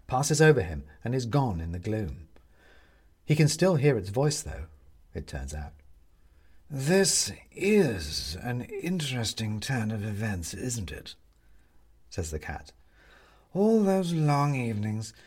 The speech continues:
practicing fighting your hand, and now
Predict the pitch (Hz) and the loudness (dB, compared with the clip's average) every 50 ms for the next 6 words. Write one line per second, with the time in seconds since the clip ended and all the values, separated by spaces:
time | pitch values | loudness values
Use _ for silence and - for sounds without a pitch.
0 | - - - - _ - - 143 143 143 143 - 143 123 - 135 127 123 123 110 | -20 -20 -20 -20 _ 0 2 4 4 4 2 -2 -6 -4 -4 -4 -6 -8 -8 -10
1 | - - - - 120 101 87 76 - 101 98 98 107 113 117 117 117 110 - - | -12 -14 -10 -6 -4 -4 -4 -4 -4 -6 -6 -4 -4 -4 -4 -6 -6 -8 -10 -8
2 | - 101 80 73 71 71 71 71 71 76 78 90 101 120 139 - _ _ _ - | -6 -4 -2 -2 -2 -2 -4 -6 -8 -10 -10 -10 -10 -10 -12 -16 _ _ _ -20
3 | - - - - - - - 139 135 139 143 151 175 196 208 196 156 110 107 110 | -20 -20 -20 -20 -18 -10 -6 -4 0 2 4 4 6 6 6 4 4 2 0 -4
4 | 110 | -6